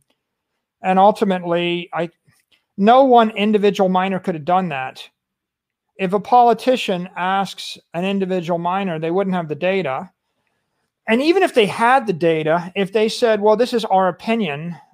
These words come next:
you know, a politician can't say, "The opinion of one person in the world is that Bitcoin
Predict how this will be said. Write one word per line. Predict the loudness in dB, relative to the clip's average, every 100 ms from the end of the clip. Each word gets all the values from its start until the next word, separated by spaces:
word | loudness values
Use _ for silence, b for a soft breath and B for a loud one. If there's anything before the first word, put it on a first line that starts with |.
| _
you | -6
know, | -4 -2 -2
a | -4
politician | -2 2 2 2 -2 -2 -4
can't | -4 -6 -6 -6
say, | -2 0 0
"The | -2 -2
opinion | -4 -4 -2 0 0
of | -2
one | 0 2 0
person | -2 -2 -2 -2 -4
in | -2
the | -4
world | 0 2 2 2
is | -2 -6
that | -8
Bitcoin | -8 -10 -6 -4 -4 -6